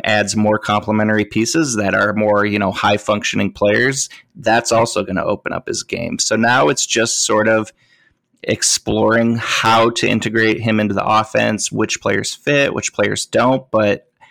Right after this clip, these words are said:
you know, on a night to night basis, as much as I wanna see him hit five three pointers, I am just as excited watching him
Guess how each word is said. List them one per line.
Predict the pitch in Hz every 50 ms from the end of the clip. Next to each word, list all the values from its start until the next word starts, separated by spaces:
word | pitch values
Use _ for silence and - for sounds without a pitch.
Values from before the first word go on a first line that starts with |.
| _ _ -
you | - 117 117
know, | 110 104 98
on | 110 120
a | 123
night | 131 135 139 135 -
to | -
night | 143 131 110 120
basis, | - - 117 123 - 143 131 -
as | 117 104 101
much | 110 107 - -
as | 107
I | 110 104
wanna | 107 107 107 104
see | - - 113
him | 107 104 104
hit | 101 104 101 - -
five | - 98 104 101 101 -
three | - 104 104 -
pointers, | - - 117 120 117 120 120 123 117 - - _ - - - - _ - -
I | - 104 110 117 117 117
am | 113 107 110 107 101 - - - _ _ _ _ -
just | 127 - 113 107 - -
as | 113 101
excited | 107 101 - - 107 104 104 107 101 101 104
watching | 110 104 107 107 104 - - 110 107 101
him | 98 107 107 104 101 101